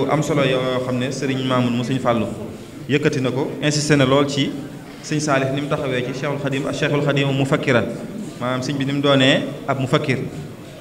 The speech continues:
Euh, am na lu am solo lu Serigne Salih di tudd ci biir téere bi, ne Serigne bi am na ñett yoo xam ne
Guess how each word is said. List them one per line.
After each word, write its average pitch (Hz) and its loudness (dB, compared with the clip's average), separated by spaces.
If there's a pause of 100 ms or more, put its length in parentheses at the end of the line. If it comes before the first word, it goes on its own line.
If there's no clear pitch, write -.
(300)
Euh, 131 4 (260)
am 147 2
na 143 4
lu 143 6
am 175 8
solo 175 6
lu 143 6
Serigne 147 4
Salih 143 8
di 131 2
tudd 135 2
ci 143 2
biir 139 2
téere 123 6
bi, - 0 (540)
ne 135 2
Serigne 147 2
bi 151 2
am 147 2
na 135 2
ñett 139 2
yoo 139 8
xam 139 4
ne 143 2